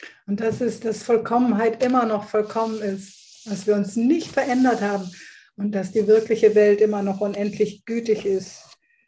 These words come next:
Und für jeden genau das beinhaltet, was er braucht. Genau den richtigen Schritt, genau die richtige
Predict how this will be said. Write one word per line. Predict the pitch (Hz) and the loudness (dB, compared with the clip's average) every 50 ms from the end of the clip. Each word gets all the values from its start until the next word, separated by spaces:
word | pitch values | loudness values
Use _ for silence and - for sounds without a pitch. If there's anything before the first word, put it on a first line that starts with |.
| _ _ _ _ _ _ _ _ - | _ _ _ _ _ _ _ _ -6
Und | 208 202 196 | -6 -4 -4
für | 196 - 202 | 0 0 0
jeden | 208 202 214 226 226 220 226 208 | 2 4 4 4 4 4 2 0
genau | 202 208 208 202 208 220 226 | 0 0 -2 0 0 0 -2
das | 233 226 220 220 220 208 - - - | 0 0 0 0 0 -2 -4 -10 -18
beinhaltet, | _ 240 233 233 214 214 202 202 214 214 214 208 220 214 214 202 - - _ | _ -10 -8 -6 -4 -2 -2 0 2 0 0 4 4 2 2 2 -4 -16 _
was | 220 202 220 | -16 -10 -8
er | 220 | -8
braucht. | 214 208 196 208 214 220 226 226 220 - - - _ _ _ _ _ _ _ _ _ _ | -6 -4 -2 0 2 2 2 0 -2 -8 -14 -20 _ _ _ _ _ _ _ _ _ _
Genau | - 185 196 208 226 233 | -12 -10 -8 -6 -4 -2
den | 233 226 214 208 | -2 -2 -2 -2
richtigen | 196 190 208 233 226 226 - - 240 226 220 220 214 208 202 - - _ _ _ | -2 0 0 0 0 -2 -4 -8 -6 -6 -6 -6 -8 -8 -10 -12 -18 _ _ _
Schritt, | - - - - - 233 247 254 - - | -16 -14 -12 -2 -2 -2 -2 -2 -6 -6
genau | 214 208 208 214 214 | -4 -2 0 2 4
die | 226 220 | 4 4
richtige | 214 240 254 254 - - 247 226 233 226 208 - | 2 2 0 -2 -6 -10 -4 0 0 0 0 -4